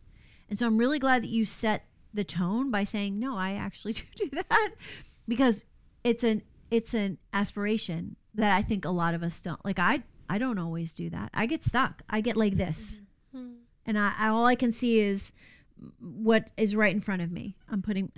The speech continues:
Speaker 1: for those of you who are listening, I'm putting my hand, like, I'm putting my hands around my face. I can't see very well. And so I get really fixated on the thing that's happening to me right now instead of what has already happened to me, which is I'm saved from this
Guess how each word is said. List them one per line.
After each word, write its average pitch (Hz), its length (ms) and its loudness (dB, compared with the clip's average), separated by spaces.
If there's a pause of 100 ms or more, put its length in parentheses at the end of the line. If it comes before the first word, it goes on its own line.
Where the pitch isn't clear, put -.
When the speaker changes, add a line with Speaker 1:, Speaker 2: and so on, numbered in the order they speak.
(140)
Speaker 1:
for 196 120 -2
those 185 220 -4
of 180 80 -6
you 185 120 -2
who 180 80 0
are 170 80 -2
listening, 160 300 -6
I'm 156 80 -6
putting 180 260 -8
my 160 100 -6
hand, 180 300 -4
like, 190 180 -4
I'm 170 120 -4
putting 185 220 -6
my 175 120 -4
hands 180 340 -4 (480)
around 180 280 0
my 170 120 -2
face. 160 260 -4
I 147 80 -4
can't - 260 -12
see - 160 -12
very - 240 -12
well. - 180 -14 (760)
And 214 260 4
so 220 240 0
I 196 120 2
get 214 240 0
really 214 260 2
fixated 185 720 -2
on 175 220 -2
the 175 80 -2
thing 214 280 2
that's 202 160 -4
happening 214 480 0
to 196 120 -2
me 196 160 0
right 202 240 -4
now 269 280 -2 (200)
instead 247 500 4
of 202 360 4 (440)
what 233 360 0
has 247 300 0 (120)
already 262 560 2
happened 247 440 4
to 208 100 -4
me, 202 120 0
which 196 180 -2
is 208 140 -2
I'm 208 200 2
saved 233 500 4
from 202 240 0
this 175 440 -4